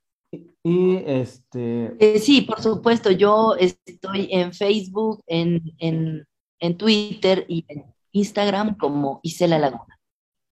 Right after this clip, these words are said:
Speaker 1: Muchísimas gracias, Isela, y bueno, pues con esto cerramos este tema de la línea doce, eh, que vamos a seguirle dando, eh, por supuesto.
Speaker 2: Hola, Dan, ¿me escuchas?
Speaker 1: <clears throat> Ay, permíteme.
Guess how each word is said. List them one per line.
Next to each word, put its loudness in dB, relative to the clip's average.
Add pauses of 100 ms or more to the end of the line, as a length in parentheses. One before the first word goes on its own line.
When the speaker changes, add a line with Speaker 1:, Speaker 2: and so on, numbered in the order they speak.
(400)
Speaker 1:
Muchísimas 2
gracias, 0
Isela, -2
y 0
bueno, -2 (320)
pues -2
con 0
esto 0
cerramos -2
este -4
tema -4
de -2
la -4
línea -2
doce, -6 (120)
eh, -6
que -14
vamos -4
a -4
seguirle -6
dando, -6 (400)
eh, -8 (220)
por -6
supuesto. -4
Speaker 2:
Hola, 4
Dan, 0
¿me 0
escuchas? -10
Speaker 1:
<clears throat> -4
Ay, -8
permíteme. -10